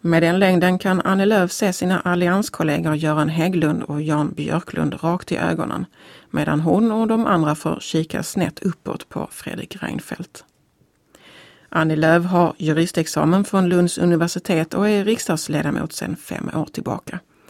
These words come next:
Och hon fastnade för Centerpartiet redan i gymnasiet. Även innan hon blev partiledare satt hon i Centerns partistyrelse och hon var partiets ekonomisk-politiska talesperson.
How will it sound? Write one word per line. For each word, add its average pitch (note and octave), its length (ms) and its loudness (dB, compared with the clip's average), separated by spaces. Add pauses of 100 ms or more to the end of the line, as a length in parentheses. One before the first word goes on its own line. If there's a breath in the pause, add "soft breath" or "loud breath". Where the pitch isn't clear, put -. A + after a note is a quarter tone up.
(200 loud breath)
Och - 200 -4
hon C#3 140 2
fastnade D3+ 440 0
för E3 140 -2
Centerpartiet D#3+ 840 -2
redan D3+ 340 0
i D3+ 80 0
gymnasiet. - 840 -6 (880 loud breath)
Även D3+ 280 4
innan D#3+ 260 6
hon E3 140 4
blev D#3+ 180 4
partiledare F3 760 2
satt G3 240 0
hon F3+ 160 2
i F3 140 2
Centerns E3 440 0
partistyrelse - 1000 -2 (280 loud breath)
och - 200 -2
hon A3+ 120 2
var G#3 200 4
partiets D#3+ 680 -2
ekonomisk-politiska - 1400 -2
talesperson. - 880 -8